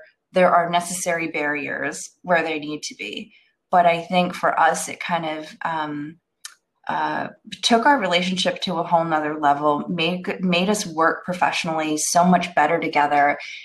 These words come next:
And I think had a pretty big impact on the, the broader team.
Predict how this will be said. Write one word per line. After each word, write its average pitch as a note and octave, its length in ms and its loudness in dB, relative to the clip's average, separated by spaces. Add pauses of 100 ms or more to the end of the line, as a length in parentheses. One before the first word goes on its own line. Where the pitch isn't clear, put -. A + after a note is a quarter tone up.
(120)
And F#3 160 4
I F#3 160 2
think A3 280 4
had F3 380 2
a D#3+ 360 4
pretty F#3+ 240 -4
big D#3+ 200 -6
impact D#3 680 -8
on D3+ 500 0 (440)
the, F3+ 260 0 (260)
the F3+ 80 4
broader E3 400 2
team. E3+ 720 -2